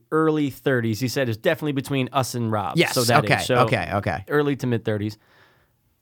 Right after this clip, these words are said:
Speaker 1: Asian guy
Speaker 2: Okay.
Speaker 1: who he called, I think it was, uh, Ying Yo. He just said something stupid. Something
Speaker 2: Okay.
Speaker 1: that made, let's, let's just say Ying, okay?
Speaker 2: We'll say Ying. It's Ying.
Speaker 1: Puts his bags up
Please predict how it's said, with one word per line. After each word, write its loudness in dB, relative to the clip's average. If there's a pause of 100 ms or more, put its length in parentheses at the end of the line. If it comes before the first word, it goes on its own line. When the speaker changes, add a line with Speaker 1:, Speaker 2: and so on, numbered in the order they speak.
(400)
Speaker 1:
Asian 2
guy 0 (160)
Speaker 2:
Okay. 2
Speaker 1:
who 2
he 2
called, 0
I -2
think -2
it 0
was, -2
uh, -2 (1160)
Ying 0
Yo. 2
He 0
just -2
said 0
something 0
stupid. -2
Something 4
Speaker 2:
Okay. 4
Speaker 1:
that 0
made, 0
let's, -2
let's 0
just -6
say 2
Ying, -2
okay? 0
Speaker 2:
We'll 4
say 2
Ying. 0
It's -4
Ying. 0 (720)
Speaker 1:
Puts 0
his 0
bags 0
up 0